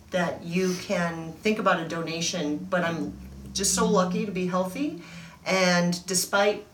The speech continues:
the family history or the family connection I have with some kidney disease, it wasn't going to impact me personally. And so his nephrologist talked to my brother's nephrologist, and, and all of that kind of got going too.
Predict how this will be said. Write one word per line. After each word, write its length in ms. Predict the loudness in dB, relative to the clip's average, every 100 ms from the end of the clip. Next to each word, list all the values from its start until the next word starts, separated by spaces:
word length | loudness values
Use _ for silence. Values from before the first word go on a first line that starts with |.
| -8
the 80 | -2
family 360 | 2 2 2
history 480 | 0 -2 -4 -4 -4
or 60 | -4
the 100 | -4
family 320 | 0 0 -2
connection 380 | -2 -2 0 0
I 120 | 0
have 220 | 0 -2
with 120 | -2
some 240 | -2 0 -2
kidney 240 | -2 -2
disease, 400 | -4 -2 0 0
it 100 | 0
wasn't 540 | 0 0 0 -6 -6 0
going 300 | 2 2 0
to 180 | -2
impact 540 | -2 -2 -2 -2 -2 -2
me 300 | -2 0 -4 -10 -18 -4
personally. 640 | -2 0 -2 0 0 0
And 140 | -2
so 340 | -2 -2 -2 -4 -10 -20 -12 0
his 240 | 0 2
nephrologist 640 | 2 4 6 4 2 -4
talked 180 | -4 -6
to 220 | -6 -8 -8 -18 -20 -14
my 100 | -10
brother's 480 | -2 2 4 2 0
nephrologist, 720 | -2 -2 0 0 0 -2 -4 -2
and, 240 | -4 -4
and 180 | -6 -6 -2
all 180 | -2
of 100 | -2
that 240 | -4 -6 -6
kind 180 | -8 -8
of 40 |
got 220 | -6 -8 -8
going 320 | -8 -8 -8
too. 340 | -6 -4 -4